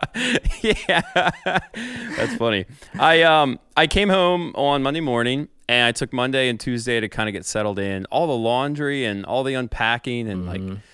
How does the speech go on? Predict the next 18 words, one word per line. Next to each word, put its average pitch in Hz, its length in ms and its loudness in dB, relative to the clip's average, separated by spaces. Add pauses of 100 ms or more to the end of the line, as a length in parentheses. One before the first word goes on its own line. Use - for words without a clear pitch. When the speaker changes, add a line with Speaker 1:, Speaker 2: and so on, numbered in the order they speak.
(160)
Speaker 1:
there's 127 160 -4
so 156 240 -2
much - 400 -4 (180)
to 135 200 -4
being 117 380 -4
home 113 380 -2
and 92 220 -8
all 117 140 0
the 117 80 -4
responsibilities 113 760 -4
of 101 80 -6
living 113 220 -6
your 107 100 -4
life 107 240 -2
in 95 80 -8
a - 20 -12
house 107 380 -4
without 101 400 -4